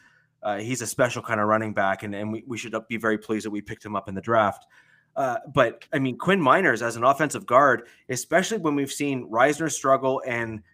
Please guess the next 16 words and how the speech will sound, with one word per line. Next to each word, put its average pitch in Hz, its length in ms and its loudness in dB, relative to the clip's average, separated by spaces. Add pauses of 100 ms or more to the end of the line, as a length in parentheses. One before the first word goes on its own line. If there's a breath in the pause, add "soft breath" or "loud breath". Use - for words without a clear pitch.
(100)
Glasgow 123 800 2 (120)
get, 117 280 -6 (400)
ki-, 120 240 -8
kinda 147 180 -2
be 139 140 0
a 135 60 0
bit 139 140 -2
of 131 100 -4
a, 107 360 4 (460)
a 117 40 -14
revolving 135 440 0
door 135 180 0
'cause 127 120 -8
he's 113 120 -6
always 123 160 -4
hurt. 135 240 -4